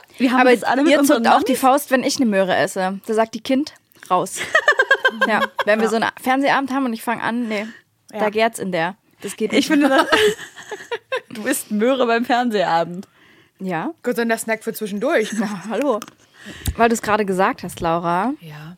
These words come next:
Speaker 2: mit deiner Angst vorm Zahnarzt. Wie, wie kommt die zustande und was macht euch noch so Angst im Alltag? Und damit meine ich jetzt nicht so die Endlichkeit des Lebens oder so,
Speaker 3: Autofahren,
Speaker 2: aber
Speaker 3: wie gesagt, ne?
Speaker 2: Mhm.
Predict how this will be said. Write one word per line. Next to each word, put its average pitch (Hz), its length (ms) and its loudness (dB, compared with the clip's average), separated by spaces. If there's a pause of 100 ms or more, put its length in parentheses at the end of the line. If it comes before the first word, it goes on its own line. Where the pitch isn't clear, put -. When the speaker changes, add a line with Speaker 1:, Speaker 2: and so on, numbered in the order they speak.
(140)
Speaker 2:
mit 208 180 -4
deiner 202 240 0
Angst 240 280 -4
vorm 196 200 -8
Zahnarzt. 208 1000 -6 (680)
Wie, 269 560 2
wie 269 300 2
kommt 254 280 0
die 247 80 -4
zustande 226 540 0
und 196 120 -4
was 214 180 0
macht 233 220 -2
euch 214 240 -2
noch 214 100 0
so 208 240 0
Angst - 400 -2
im 170 460 -4
Alltag? 156 520 0 (280)
Und 190 80 -4
damit 196 200 0
meine 190 200 2
ich 185 60 -12
jetzt 196 180 -8
nicht 190 320 -8
so 175 140 0
die 170 180 -2
Endlichkeit 180 580 -4
des 175 160 -10
Lebens 185 320 -2
oder 160 180 -4
so, 175 120 -4
Speaker 3:
Autofahren, 254 320 -2
Speaker 2:
aber - 100 -2
Speaker 3:
wie 269 60 -8
gesagt, 277 440 -8
ne? 202 160 -6
Speaker 2:
Mhm. 208 260 -4